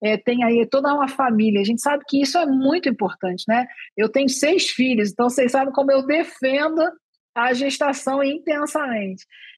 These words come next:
Diante disso, qual é o recado que vocês dão para essa paciente?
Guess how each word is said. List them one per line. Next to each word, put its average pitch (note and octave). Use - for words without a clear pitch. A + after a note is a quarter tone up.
Diante C#4+
disso, C#4+
qual G#4+
é F4
o D4+
recado D#4
que D#4
vocês C#4+
dão B3
para A3
essa G#3+
paciente? G#3